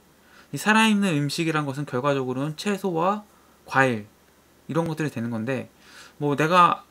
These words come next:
암에 걸리지 않거나 건강하다 이러면은 뭐 소량의 고기 괜찮습니다. 근데 이제 내가 암을 좀 앓고 있다 이러신 분들은 철저하게 고기도 이제 좀 통제를 하셔야 되고요. 어, 고기 대신에 이제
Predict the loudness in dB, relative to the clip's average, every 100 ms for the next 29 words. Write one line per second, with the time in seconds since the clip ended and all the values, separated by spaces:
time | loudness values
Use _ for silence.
0 | _ 2 2 2 0 0 -4 -4 -4 -2
1 | -2 -2 -2 -2 -2 -4 -6 -6 -6 -6
2 | -10 -14 -12 -2 0 2 -2 -6 -8 -8
3 | -12 _ -12 -10 -10 -12 -14 -20 _ _
4 | _ -20 -14 -4 -2 0 -2 -4 _ -20
5 | -20 -14 -4 0 2 0 -4 -2 0 0
6 | -2 -4 -6 -4 -4 -6 -4 -6 -6 -12
7 | -8 -6 -6 -6 -6 -6 -6 -8 -14 -20
8 | -20 -20 -6 -2 0 0 0 -4 -10 _
9 | _ _ _ _ -6 -2 0 0 -2 -4
10 | -8 -10 -14 -10 -6 -6 -6 -6 -8 -8
11 | -10 -12 -12 _ _ -20 -20 -20 _ -14
12 | -2 2 4 4 2 -2 -2 -4